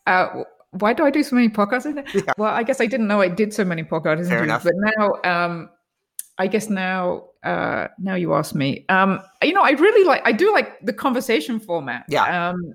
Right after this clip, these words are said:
Speaker 1: you know, and I, I like the whole sort of the, the storytelling thing. I, I've been really fortunate. You know, I've had a lot of really interesting experiences, and I, I think, you know, this whole, you talked about mentorship. I think there's a, there's a,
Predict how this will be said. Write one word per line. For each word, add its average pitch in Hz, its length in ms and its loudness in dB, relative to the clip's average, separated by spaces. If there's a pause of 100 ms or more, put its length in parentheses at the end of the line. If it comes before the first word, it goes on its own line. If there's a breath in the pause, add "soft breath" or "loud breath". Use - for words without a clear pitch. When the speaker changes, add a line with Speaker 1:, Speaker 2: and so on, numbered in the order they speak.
Speaker 1:
you 214 120 -2
know, 180 180 2
and 202 160 0
I, 190 240 -2
I 190 120 2
like 185 360 0
the 185 80 -2
whole 175 260 -2
sort 170 160 -10
of 175 160 -8
the, 170 140 -6 (140)
the 170 100 -6
storytelling 175 640 -6
thing. 175 560 -10
I, - 160 0
I've - 160 2
been 277 160 4
really 214 160 4
fortunate. 170 540 -2
You 160 80 -8
know, 147 80 -4
I've 151 140 -4
had 165 120 -6
a 160 60 -6
lot 156 240 -4
of 147 160 -8 (160)
really 156 320 -6
interesting 143 640 -8
experiences, 139 1000 -8 (120)
and 143 380 -2 (120)
I, 170 200 2
I 196 60 2
think, 226 360 4
you 202 100 0
know, 160 220 0 (260)
this 190 280 -4
whole, 220 160 2
you 196 140 -2
talked 226 200 -2
about 160 120 0
mentorship. 156 480 -4
I 160 80 0
think 180 160 -4
there's 180 140 -4
a, 175 60 -4
there's 175 260 -6
a, 175 100 -6